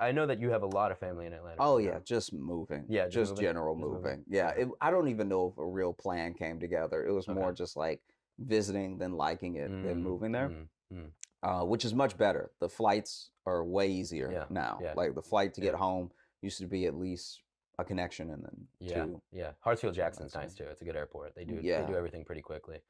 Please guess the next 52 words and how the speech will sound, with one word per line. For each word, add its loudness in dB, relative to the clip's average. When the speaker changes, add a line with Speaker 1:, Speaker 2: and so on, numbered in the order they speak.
Speaker 2:
It's -16
Speaker 1:
Coming 2
in 0
Speaker 2:
huge. -4
Speaker 1:
and -6
out -4
of, -6
it's, -10
yeah, -2
it's -10
massive, -8
and -10
it's -8
always 0
super -14
busy. -10
Speaker 2:
Yeah, -2
Speaker 1:
Um, -4
Speaker 2:
but 4
they 6
do 2
close 4
the -2
T 0
S 4
A. -10
Like, 6
at 8
a 6
certain 4
point, 4
you, 4
you 6
have 4
to 4
wonder 4
what 2
you're -4
paying 0
for, -6
'cause 4
they'll 6
close 4
T 4
S 6
A 6
PreCheck 4
and 2
they'll 6
close 4
Clear 4
Speaker 1:
Yep. 2